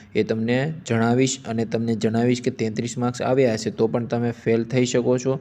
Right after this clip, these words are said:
તો રિઝલ્ટ કેવી રીતે જોવું એ તમને સારી રીતે સમજાવું, બરાબર? તો પહેલાં આ રિઝલ્ટ છે બે હજાર ત્રેવીસનું, એના દ્વારા તમને સમજાવું તો વધારે સમજાય જાય, કેમ કે ખાલી બોલીને સમજાવું તો થોડું સમજવું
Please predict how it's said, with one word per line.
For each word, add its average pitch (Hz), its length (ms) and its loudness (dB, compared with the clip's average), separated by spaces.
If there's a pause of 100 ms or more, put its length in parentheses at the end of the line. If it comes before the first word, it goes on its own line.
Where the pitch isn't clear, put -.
(200)
તો 110 120 2
રિઝલ્ટ 117 340 2
કેવી 123 320 4
રીતે 135 260 4
જોવું 131 320 4
એ 113 80 4
તમને 117 400 -2 (380)
સારી 123 320 6
રીતે 120 320 4
સમજાવું, 107 540 0
બરાબર? 151 360 4 (400)
તો 123 140 4
પહેલાં 123 340 4
આ 120 260 2
રિઝલ્ટ 117 320 2
છે 123 140 0
બે 113 160 4
હજાર 110 160 2
ત્રેવીસનું, 104 600 -2
એના 117 180 -2
દ્વારા 113 240 4
તમને 110 280 -2
સમજાવું 117 440 2
તો 117 240 2 (180)
વધારે 113 300 4
સમજાય 110 360 0
જાય, 104 120 0
કેમ 110 280 -6
કે 113 120 0
ખાલી 113 260 0
બોલીને 117 440 2
સમજાવું 123 440 0
તો 107 80 -2
થોડું 107 180 0
સમજવું 110 540 -4